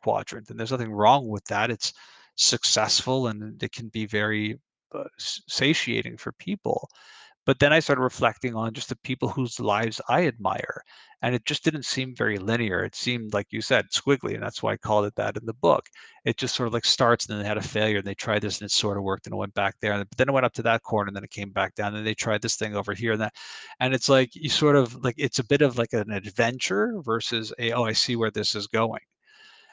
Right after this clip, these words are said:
And th-, the idea for Control Alt Delete, it was a book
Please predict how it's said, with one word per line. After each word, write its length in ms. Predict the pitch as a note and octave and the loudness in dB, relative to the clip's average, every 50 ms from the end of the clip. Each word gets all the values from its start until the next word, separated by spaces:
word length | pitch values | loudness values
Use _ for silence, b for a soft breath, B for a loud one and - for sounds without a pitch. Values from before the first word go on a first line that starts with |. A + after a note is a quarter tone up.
| b _ _ | b _ _
And 380 | C3+ C3+ C3 C3 C3 C3 C3 B2+ - - - _ _ _ _ _ _ _ _ _ _ _ _ _ _ _ _ _ | 4 6 6 6 4 2 -2 -6 -10 -12 -12 _ _ _ _ _ _ _ _ _ _ _ _ _ _ _ _ _
th-, 120 | - D3+ - - | -20 -20 -12 -6
the 180 | E3 D3 D3+ D3 | 2 6 8 8
idea 480 | C#3 C#3 C3 C#3+ D#3+ E3+ F3+ E3 C#3 | 8 6 6 4 6 8 8 8 8
for 320 | - - - - B2+ B2 - - - | 6 2 -2 -2 -2 -2 -2 -6 -12
Control 460 | C3 A#2+ - - - C#3 C3 B2+ B2 | -10 -8 -6 -4 0 0 2 4 6
Alt 180 | A#2 A2+ A#2 - | 6 4 4 2
Delete, 380 | - B2 A#2+ C#3 D3 C#3+ A#2 | -4 -2 0 2 2 2 2
it 60 | A#2+ A2+ | 0 -4
was 180 | B2 B2 - | -4 -4 -4
a 60 | A#2+ A2+ _ | -6 -6 _
book 140 | - C3+ B2+ | 0 0 0